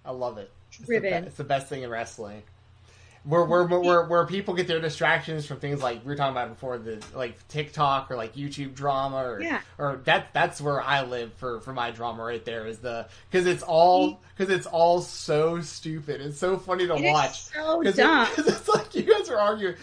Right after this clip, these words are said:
Speaker 2: And
Speaker 1: You,
Speaker 2: you know what's
Speaker 1: you
Speaker 2: even dumber
Speaker 1: <laughs>
Speaker 2: is people who think that I am literally crying over this. Like,
Speaker 1: Mm.
Speaker 2: people honestly think that I was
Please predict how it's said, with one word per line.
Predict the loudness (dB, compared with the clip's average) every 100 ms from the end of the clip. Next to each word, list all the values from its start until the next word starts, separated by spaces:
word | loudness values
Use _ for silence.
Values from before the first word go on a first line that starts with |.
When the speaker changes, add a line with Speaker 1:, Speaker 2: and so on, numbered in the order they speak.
| -18 -20 -6
Speaker 2:
And | -2 0
Speaker 1:
You, |
Speaker 2:
you | 4
know |
what's | 4 4
Speaker 1:
you |
Speaker 2:
even | 2 0 -4 -2
dumber | 4 4 6 4 4 -2 -12 -10 -16
Speaker 1:
<laughs> | -16 -20 -8
Speaker 2:
is | -8 -8 -4
people | 4 4 4 0
who | -2
think | -6 -4 0 0 -4 _ -20 _
that | 0
I | 2 2
am | 0 -2 -2
literally | -2 -2 -2
crying | -6 -4 0 4 4 2 -2 -4 -8 -12 -20 -20 _ -2
over | 2 4 4 0
this. | 0 -4 -6 -12 -20 -20 _ -20 -20 -4
Like, | 2 4 2 -6 -16
Speaker 1:
Mm. | -4
Speaker 2:
people | -4 2 2 2 -2
honestly | 2 4 2 0 -4 -4
think | -6 0 2 0 -4 -12 2
that | 4 4 2
I | 2 2 2
was | 0 0 0